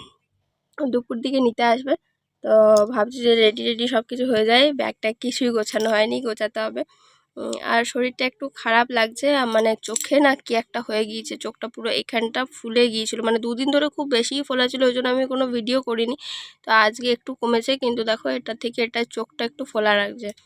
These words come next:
তো, উম, চলে যাব, মন খারাপ লাগছে তার সাথে। তো চলো ভিডিওটা দেখতে থাকো, সারাদিন কী কী করছি না করছি আর কখন যাচ্ছি। চলো এখন আমি আসি।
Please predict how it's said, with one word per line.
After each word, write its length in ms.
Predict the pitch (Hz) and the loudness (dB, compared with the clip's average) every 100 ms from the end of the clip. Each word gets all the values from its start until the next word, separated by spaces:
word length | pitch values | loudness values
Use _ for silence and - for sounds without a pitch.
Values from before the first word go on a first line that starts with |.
| _ _ _ _ - | _ _ _ _ -6
তো, 100 | 214 220 214 220 214 - - | 0 2 2 0 -2 -20 -16
উম, 320 | 220 233 233 | -8 -4 -4
চলে 260 | 240 240 254 | -4 -2 2
যাব, 180 | 247 247 254 233 | 2 4 2 2
মন 120 | 226 | 0
খারাপ 260 | - 233 254 | 0 0 2
লাগছে 380 | 226 220 - 254 - - - - - | 0 0 -4 -4 -6 -18 -20 -20 -8
তার 160 | 320 | -6
সাথে। 300 | - - - 311 _ _ _ | -4 -4 -4 -8 _ _ _
তো 40 | - | -8
চলো 240 | 240 254 320 | -2 4 2
ভিডিওটা 400 | 285 240 233 233 | 2 -4 -2 -2
দেখতে 220 | 220 - | -6 -6
থাকো, 180 | 240 247 262 | -6 -4 -6
সারাদিন 380 | 226 214 240 233 | -4 -2 -4 -6
কী 60 | - | -10
কী 100 | 233 | -14
করছি 380 | 233 214 214 - | -8 -8 -8 -6
না 160 | 247 208 | -4 -4
করছি 400 | 214 220 226 - 339 | -6 -14 -12 -10 -6
আর 140 | 262 226 | -6 -6
কখন 320 | 208 - 226 226 | -8 -8 -8 -6
যাচ্ছি। 460 | 226 214 - - 302 - _ _ _ _ _ _ _ | -6 -6 -8 -8 -8 -8 _ _ _ _ _ _ _
চলো 260 | - 220 220 _ _ | -10 -10 -10 _ _
এখন 220 | 226 - 254 | -16 -10 -6
আমি 200 | 247 277 | -4 -4
আসি। 320 | 233 - - | -6 -8 -10